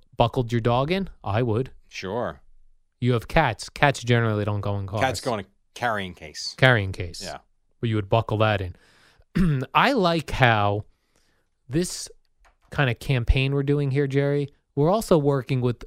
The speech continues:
Speaker 1: whoever's in charge of those street signs on the highway.
Speaker 2: Yes.
Speaker 1: 'Cause I'll see,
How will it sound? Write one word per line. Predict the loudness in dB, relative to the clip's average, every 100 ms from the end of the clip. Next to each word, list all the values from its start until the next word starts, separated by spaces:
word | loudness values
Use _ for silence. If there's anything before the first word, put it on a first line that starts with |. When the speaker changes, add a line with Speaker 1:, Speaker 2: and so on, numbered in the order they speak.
| -2
Speaker 1:
whoever's | 0 2 2 0
in | 0
charge | -2 2 2 2
of | -2
those | 0 0 0 -4 -14 _
street | -10 -10 -4 -4 -2
signs | -2 -2 0
on | -2
the | -2
highway. | 0 0 -2 -4
Speaker 2:
Yes. | -4 -2 -2 -8 -12
Speaker 1:
'Cause | -6 -2
I'll | -2
see, | -2 -4 -6